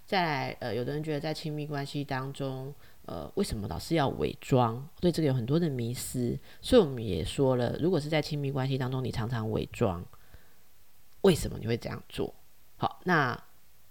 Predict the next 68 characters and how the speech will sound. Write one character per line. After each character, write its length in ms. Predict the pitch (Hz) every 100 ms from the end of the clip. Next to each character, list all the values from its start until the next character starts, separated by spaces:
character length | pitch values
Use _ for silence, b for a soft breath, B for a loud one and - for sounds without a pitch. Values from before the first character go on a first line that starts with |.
| -
完 120 | - 240
全 220 | 269 202
不 120 | 214
伪 120 | 131
装 420 | 113 139 131 143 165
跟 320 | - 160 156 -
伪 100 | -
装 200 | 147 139
太 180 | 160 139
多， 380 | - 117 117 151
你 60 |
怎 120 | 151 -
么 80 |
去 120 | - 165
区 260 | - 165
分？ 400 | 175 160 139 151 B B B
因 100 | -
为 140 | 349 320
你 100 | 175
说 160 | 190
亲 160 | 240 254
密 120 | 254
关 120 | 233
系 140 | 233 226
当 100 | 220
中 160 | 226
不 120 | 214 214
能 120 | 175
不 120 | 208
演 260 | 165 127 107
一 60 |
下 340 | 123 - 139 113
嘛， 180 | 78
有 60 | 127
时 100 | -
候 60 | -
你 60 | 156
是 240 | - -
要 40 | 190
稍 260 | - 170
微 140 | 165 143
演 160 | 127
一 80 | 85
下， 240 | - - B B B
有 60 | 180
时 40 | 226
候 60 |
演 140 | 175 135
一 40 |
下 160 | 175 170
是 140 | 165
一 60 | 156
点 280 | 127 120
礼 200 | 127 120 135
貌， 260 | 127 - -
吼， 240 | - - - -
就 120 | 220
好 140 | 170
像 180 | 147 185 B B B
我 100 | 147
昨 140 | 151
天 180 | 151 180
在 140 | 175 165
演 240 | 143 135
讲 180 | 131 -
的 140 | -
时 160 | 120 131
候， 180 | 135